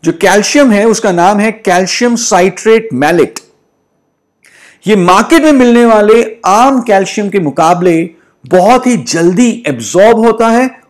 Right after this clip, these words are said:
और हड्डियों में पहुंचकर हड्डियों की ताकत को बढ़ाता है। इसके साथ हमने इसमें विटामिन डी, मैग्नीशियम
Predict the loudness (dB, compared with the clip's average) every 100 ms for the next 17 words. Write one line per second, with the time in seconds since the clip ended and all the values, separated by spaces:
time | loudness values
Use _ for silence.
0 | -2 -2 0 -2 -2 0 2 2 0 -2
1 | -4 -4 0 0 0 -10 _ -4 -2 0
2 | -2 -2 -6 -2 -2 -2 -4 -4 -2 -2
3 | -2 -4 -6 -6 -18 _ _ _ _ _
4 | _ _ -10 -4 -2 2 0 0 0 -2
5 | -2 0 0 0 -4 -4 -4 -2 0 0
6 | -4 -10 _ _ _ _ -6 -4 -2 -2
7 | -4 -2 -2 -2 -4